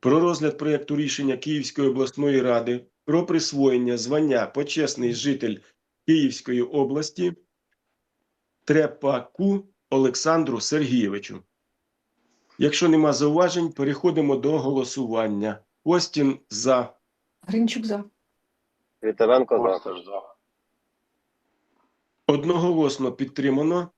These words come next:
Speaker 1: Дякую, колеги. Переходимо до розгляду шостого питання порядку денного.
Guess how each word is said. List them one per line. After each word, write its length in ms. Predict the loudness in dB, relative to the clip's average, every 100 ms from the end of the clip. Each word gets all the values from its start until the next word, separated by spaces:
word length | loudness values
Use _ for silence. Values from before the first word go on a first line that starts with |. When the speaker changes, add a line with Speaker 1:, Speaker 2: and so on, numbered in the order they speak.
| _ -2
Speaker 1:
Дякую, 420 | -2 0 -4 -4
колеги. 520 | -4 -2 -2 -2 -6 -12 _ _
Переходимо 600 | 0 0 2 0 2 -2
до 320 | -2 -2 -4 -2
розгляду 500 | -4 -4 -4 -6 -6
шостого 540 | -4 -4 -4 -6 -6
питання 440 | -6 -6 -4 -2 -2
порядку 400 | -2 -4 -4 -4
денного. 560 | -2 -2 -2 -4 -6